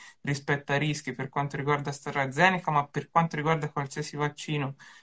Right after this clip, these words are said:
eh, appunto sviluppato e messo sul mercato, perché fortunatamente esiste la farmacovigilanza che è più che efficiente e efficace.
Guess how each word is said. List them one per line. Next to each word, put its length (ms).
eh, 460
appunto 420
sviluppato 840
e 100
messo 300
sul 180
mercato, 600
perché 320
fortunatamente 880
esiste 520
la 120
farmacovigilanza 1120
che 240
è 100
più 200
che 180
efficiente 640
e 40
efficace. 760